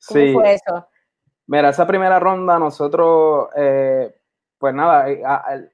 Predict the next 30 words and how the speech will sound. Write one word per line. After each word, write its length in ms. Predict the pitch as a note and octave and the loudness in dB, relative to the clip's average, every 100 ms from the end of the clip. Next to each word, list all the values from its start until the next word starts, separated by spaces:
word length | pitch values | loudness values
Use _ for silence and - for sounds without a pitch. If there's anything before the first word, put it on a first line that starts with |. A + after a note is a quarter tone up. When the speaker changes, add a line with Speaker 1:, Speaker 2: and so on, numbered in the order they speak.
| _ | _
Speaker 2:
al 120 | - D#3 | -4 0
igual 180 | D#3 E3 | 0 0
que 80 | |
la 80 | G3+ | 0
primera 340 | G3 G3 G3 G3 | -2 -4 -4 -2
y 40 | |
la 100 | F#3+ | -2
segunda, 580 | F#3+ G3 G3 F3+ D3 - _ _ _ - | -4 -8 -8 -4 -6 -6 _ _ _ -8
eh, 320 | C3+ C3+ C3 | -4 -4 -4
se 160 | C3 | -4
divide 360 | C3+ C3+ C#3 E3 | -4 -2 0 2
básicamente 600 | E3+ E3+ E3 E3+ E3 D#3+ | 0 0 -4 -4 -2 -2
en 180 | C#3 C3 | -2 0
votos, 640 | D3+ F3 E3+ D3 - - - | 0 2 0 -4 -6 -16 -6
eh, 260 | C3+ C3 | -2 -2
de 120 | B2+ C3+ | -2 0
la 120 | C3 | 0
gente, 460 | E3+ F#3+ - D#3 | -2 -6 -2 0
más 340 | C#3 C#3 C3+ C3 | 0 -4 -2 -2
los 240 | C3 B2 | -4 -4
votos 400 | C3 D3 E3+ D#3 | 0 0 0 -4
de 120 | C#3 | -2
lo-, 320 | C#3 C3 C3 B2+ | -2 0 -2 -4
de 180 | G2+ | -4
la 120 | B2+ A#2+ | -4 -4
gente 300 | C#3 C#3 D#3 | -8 -4 -4
que, 80 | |
pues, 140 | D#3 C#3+ - | -4 -6 -6
que 80 | |
decide 640 | C3+ C3 - E3 D#3 C#3 | -6 -6 -4 0 0 -2